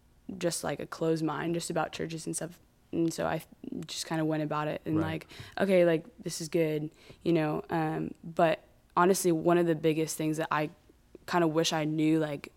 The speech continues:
Speaker 1: when it comes to, like, looking for churches is, like, pick two or three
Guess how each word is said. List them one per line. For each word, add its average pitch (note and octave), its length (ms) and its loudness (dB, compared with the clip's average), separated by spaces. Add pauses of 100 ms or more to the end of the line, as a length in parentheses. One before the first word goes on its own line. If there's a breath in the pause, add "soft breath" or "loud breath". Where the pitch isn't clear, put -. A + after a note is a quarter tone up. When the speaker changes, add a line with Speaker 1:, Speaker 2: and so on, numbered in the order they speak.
(460)
Speaker 1:
when E3 280 2
it - 100 -4
comes D#3+ 200 -2
to, D#3 40 -6
like, D3 120 -4
looking D3+ 200 -4
for D3 100 -8
churches D#3 340 -8
is, D#3 180 -12
like, D#3 180 -12 (1000 loud breath)
pick G#3 300 2 (120)
two G3+ 220 4
or F#3 80 6
three E3+ 520 0